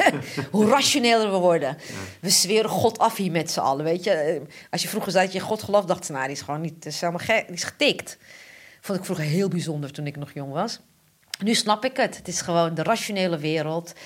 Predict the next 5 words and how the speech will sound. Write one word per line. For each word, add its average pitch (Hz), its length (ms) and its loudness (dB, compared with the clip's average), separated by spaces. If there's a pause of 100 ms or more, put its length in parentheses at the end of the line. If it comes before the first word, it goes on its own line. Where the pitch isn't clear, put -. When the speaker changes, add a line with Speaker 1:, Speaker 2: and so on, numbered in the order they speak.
(400)
Speaker 1:
Ratio, 165 840 2
geld, 180 760 2 (400)
macht, 190 600 0
alles 277 300 4
oppervlakkig. 208 800 -2